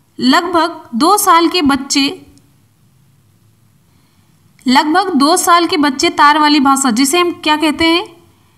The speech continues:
टेलीग्राफिक स्पीच, टेलीग्राफिक स्पीच का प्रयोग करते हैं। तार वाली भाषा का क्या अर्थ है? ऑप्शन यहाँ पे हमारा सही होता है डी,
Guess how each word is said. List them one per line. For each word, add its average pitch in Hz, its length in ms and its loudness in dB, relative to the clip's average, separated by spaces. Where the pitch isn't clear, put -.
टेलीग्राफिक 330 720 0
स्पीच, - 600 -2
टेलीग्राफिक 311 680 0
स्पीच 269 380 0
का 320 100 -4
प्रयोग 294 300 -2
करते 254 300 -4
हैं। 196 500 -10
तार 226 240 2
वाली 277 200 2
भाषा 262 320 2
का 320 120 0
क्या 392 220 0
अर्थ 226 280 -2
है? 208 340 -4
ऑप्शन 269 320 0
यहाँ 370 140 2
पे 370 100 -2
हमारा 330 260 2
सही 311 200 0
होता 302 260 0
है 320 260 -2
डी, 208 460 -4